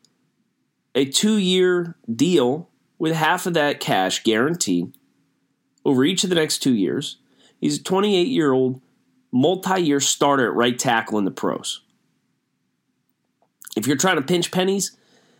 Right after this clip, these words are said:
and you're offering him five million dollars a year, offer him six million dollars a year. It's not gonna hurt your salary cap situation to do that.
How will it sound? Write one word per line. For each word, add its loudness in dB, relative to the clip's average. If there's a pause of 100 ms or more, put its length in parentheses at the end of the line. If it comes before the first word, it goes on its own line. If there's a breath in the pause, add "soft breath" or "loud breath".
(160 soft breath)
and 2
you're 4
offering 0
him 2
five 0
million 2
dollars 2
a -4
year, 0
offer 0
him 0
six 0
million 2
dollars 2
a 0
year. -2 (960)
It's 0
not 2
gonna 0
hurt 0
your 0
salary 0
cap 0
situation 0
to 0
do 0
that. -8